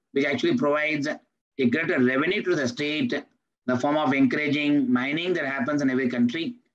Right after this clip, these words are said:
for production of steel, aluminum, and so on and so forth. And India being the, one of the rich, uh, country for natural resources, again,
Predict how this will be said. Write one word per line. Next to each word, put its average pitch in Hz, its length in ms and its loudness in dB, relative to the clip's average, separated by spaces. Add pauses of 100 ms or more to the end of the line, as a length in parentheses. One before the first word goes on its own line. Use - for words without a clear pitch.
(380)
for 127 120 -4
production 147 380 -2
of 135 140 0
steel, 156 460 0 (480)
aluminum, 147 540 0
and 127 160 4
so 139 80 0
on 135 80 2
and 123 80 4
so 120 120 0
forth. 156 360 -2 (720)
And 165 120 -4
India 220 280 -2
being 220 240 0
the, 202 80 0
one 185 100 0
of 185 80 -2
the 160 100 0
rich, 202 300 -2
uh, - 800 -8
country 151 460 0
for 147 360 0
natural 135 360 2
resources, 131 640 0
again, 123 200 -4